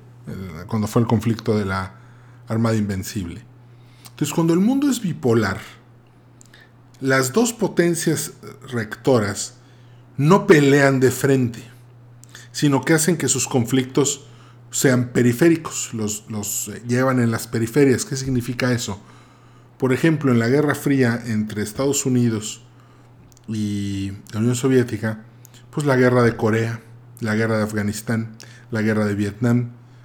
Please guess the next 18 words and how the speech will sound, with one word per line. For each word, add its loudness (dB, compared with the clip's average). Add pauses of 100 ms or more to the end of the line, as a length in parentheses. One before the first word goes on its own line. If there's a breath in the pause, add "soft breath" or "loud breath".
en 0
lugar 6
de 4
pelearse 2
de 0
frente, -2
eh, -8
la -6
Unión 0
Soviética -2 (680 loud breath)
y -4
los -4
Estados 0
Unidos, 0
lo -2
que -4
hacían -2
era -2